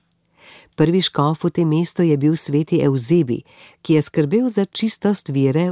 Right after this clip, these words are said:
v boju z arijanstvom, ki je Kristusu odrekalo resnično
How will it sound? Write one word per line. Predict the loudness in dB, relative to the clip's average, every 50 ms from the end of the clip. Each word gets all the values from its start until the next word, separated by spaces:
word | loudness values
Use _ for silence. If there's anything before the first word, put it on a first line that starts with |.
| -2 0
v | 0 0
boju | 0 0 -2 0 0 0 2 2 2 2
z | 2 0
arijanstvom, | 0 0 0 -2 0 -2 -2 -2 -4 -4 -4 -4 -6 -6 -6 -8 _ _ -20 -20 -20 _
ki | -4 0 0
je | 0
Kristusu | 0 0 0 -2 -2 0 -2 -4 -4 -2 -2 0 0 0 0 0
odrekalo | -4 -6 -4 -2 -2 -2 -2 -4 -6 -4 -4 -4
resnično | -4 -4 -4 -4 -4 -6 -6 -6 -6 -2 0 0 0